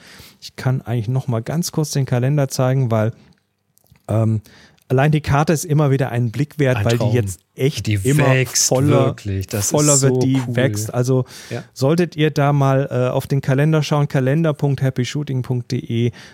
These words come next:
Speaker 1: da habt ihr hier, ähm, ja, die Anzahl Ausstellungen, die Farbe zeigt euch, ob's bald rum ist und dann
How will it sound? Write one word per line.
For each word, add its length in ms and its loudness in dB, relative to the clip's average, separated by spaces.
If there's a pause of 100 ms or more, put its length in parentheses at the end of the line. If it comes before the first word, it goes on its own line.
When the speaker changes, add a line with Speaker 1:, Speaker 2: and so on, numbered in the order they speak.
Speaker 1:
da 160 0
habt 240 -2
ihr 180 2
hier, 460 0 (480)
ähm, 640 0 (260)
ja, 300 0 (400)
die 60 -10
Anzahl 360 0
Ausstellungen, 760 2
die 80 0
Farbe 360 0
zeigt 400 -2
euch, 300 0 (140)
ob's 200 -6
bald 400 0 (120)
rum 360 0
ist 300 0
und 300 -2
dann 180 0